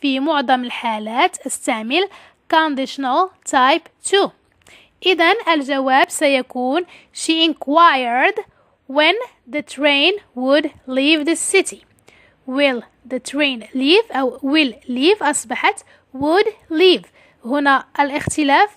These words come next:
وقع في will أصبحت would. هذه ال second part في ال conditional type two.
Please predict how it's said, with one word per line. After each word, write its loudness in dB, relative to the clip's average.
وقع 0
في -4
will 2
أصبحت -4
would. 2
هذه -2
ال -2
second -2
part 2
في -2
ال -14
conditional 0
type 2
two. 2